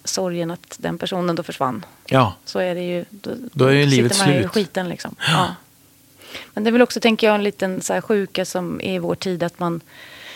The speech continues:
Speaker 1: hela tiden tänker att det är lite bättre någon annanstans. Och att inte man
Speaker 2: Mm.
Speaker 1: själv har ett, och det är så konstigt för att ofta,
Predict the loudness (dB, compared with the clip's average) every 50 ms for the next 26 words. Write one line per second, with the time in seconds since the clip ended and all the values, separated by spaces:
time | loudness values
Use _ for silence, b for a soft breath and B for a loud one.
0 | B B B B B B B B B -2 2 4 4 4 4 2 2 0 0 0
1 | 0 0 0 -2 -4 -6 -6 -4 -4 -4 -2 -2 0 0 0 0 0 -4 -6 -4
2 | -2 -2 0 0 0 0 0 0 0 -2 -2 0 0 0 0 0 -2 -4 -6 -4
3 | -6 -6 B B B B B -4 -2 -2 -2 -2 -4 -6 -6 -6 -6 -4 -2 -2
4 | -2 0 2 4 4 4 4 4 2 0 0 0 -2 -4 -4 -2 0 0 0 0
5 | -4 -6 -4 -4 -2 -2 -2 -4 -6 -4 -4 -4 -4 -4 -4 -6 -6 -8 -10 -4
6 | 0 0 0 0